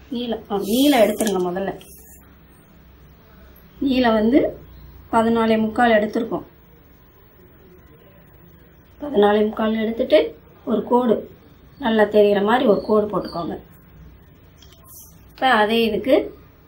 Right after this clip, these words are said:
அகலம் எவ்வளோ எடுத்தோம்? எவ்வளோ சொன்னோம்?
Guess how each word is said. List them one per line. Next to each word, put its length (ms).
அகலம் 380
எவ்வளோ 220
எடுத்தோம்? 580
எவ்வளோ 240
சொன்னோம்? 520